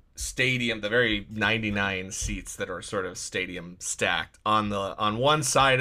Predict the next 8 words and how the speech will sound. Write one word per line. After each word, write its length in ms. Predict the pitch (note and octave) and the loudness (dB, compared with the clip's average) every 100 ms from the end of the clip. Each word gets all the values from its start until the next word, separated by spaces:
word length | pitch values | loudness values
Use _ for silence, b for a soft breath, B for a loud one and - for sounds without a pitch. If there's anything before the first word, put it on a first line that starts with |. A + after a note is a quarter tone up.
| A2+ | 2
there 120 | A2+ | 0
was, 120 | G#2+ | -2
like, 140 | G#2+ G#2+ | -4 -2
a 60 | |
little 400 | G#2+ A#2 A2 G2+ b b _ _ _ _ - | 0 2 0 -2 b b _ _ _ _ -8
walkway 800 | A2+ C3 C#3 - A2 G2 F#2 G2+ b b b - | 4 6 6 4 2 2 0 -6 b b b -2
from, 300 | A2 G2+ F#2 F#2+ | -2 -2 -8 -8
uh, 480 | F2+ F2 E2+ D#2+ | -4 -4 -6 -8